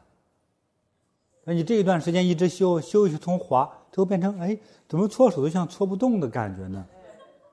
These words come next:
哎，这个时候是你的功夫在提升啊，但是你的皮肤感好像搓不动了。有的人很失望，我不修了，因为我的皮肤不光滑了。哎，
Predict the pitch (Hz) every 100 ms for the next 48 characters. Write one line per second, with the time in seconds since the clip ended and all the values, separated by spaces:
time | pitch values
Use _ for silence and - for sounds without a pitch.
0 | _ _ _ _ 127 156 - - _ _
1 | - 247 135 170 156 220 160 127 147 240
2 | 233 185 160 - - 139 185 185 117 -
3 | _ _ _ _ _ _ _ - 190 185
4 | 147 180 - 185 202 160 123 113 120 -
5 | 175 180 185 113 85 _ _ _ _ _
6 | _ _ 131 139 185 160 131 - 165 175
7 | 131 - 147 180 175 202 202 160 - _
8 | _ _ _ _ _ _ _ - 170 180
9 | 185 180 185 180 170 180 180 135 117 110
10 | - _ _ _ _ _ _ _ _ -
11 | 120 107